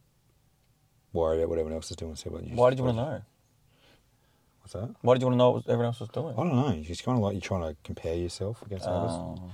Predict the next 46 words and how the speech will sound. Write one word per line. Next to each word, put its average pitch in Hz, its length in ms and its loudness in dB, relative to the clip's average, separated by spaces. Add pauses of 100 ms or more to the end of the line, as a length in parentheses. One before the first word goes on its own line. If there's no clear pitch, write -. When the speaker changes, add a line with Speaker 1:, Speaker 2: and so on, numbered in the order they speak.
(180)
Speaker 1:
You 92 100 -2
know 87 60 -2
what 82 80 -4
I 110 40 2
mean? 131 80 2
Like, 92 200 2 (260)
Speaker 2:
Yep. 90 160 0 (460)
Speaker 1:
so 104 80 6
you 101 100 8
go, 107 180 10
"Oh, 127 160 10
that 127 160 6
guy's 120 440 6 (160)
fucked - 580 -2
up. 123 240 8
<laughs> - 60 -20
Ha, 139 380 6 (100)
makes 120 180 0
me 127 140 4
feel 120 160 0
good 104 140 4
about 107 120 2
myself." 101 280 -2
But, 113 120 -10
well, 117 260 -2 (720)
no, 110 240 0
not 101 140 0
really, 98 320 0 (120)
'cause - 380 -10 (640)
he's 92 100 -4
probably 98 200 4
gonna 90 120 -2
learn 92 120 -2
from 104 140 -6
that 95 60 -8
mistake 95 280 -8
and 98 160 -6
be 98 100 -4
better 98 260 0
off. 104 240 -6
You 117 80 -2
know? 110 260 0 (180)
Speaker 2:
Mm, 113 40 -6 (220)
mm. - 360 -8 (260)
Speaker 1:
You 95 80 -2
know, 87 160 -4